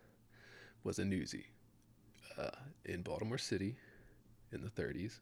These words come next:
during the Great Depression. And when Disney made this movie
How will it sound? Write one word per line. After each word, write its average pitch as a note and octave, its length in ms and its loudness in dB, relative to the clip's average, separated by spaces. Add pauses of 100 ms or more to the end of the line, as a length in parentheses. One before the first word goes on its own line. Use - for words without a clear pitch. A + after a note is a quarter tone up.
during D#2 180 0
the F2+ 80 0
Great - 220 0
Depression. - 520 -2 (840)
And F#2 260 4
when F#2 100 4
Disney D3+ 300 8
made F#2+ 260 6
this F2+ 180 2
movie C2 380 0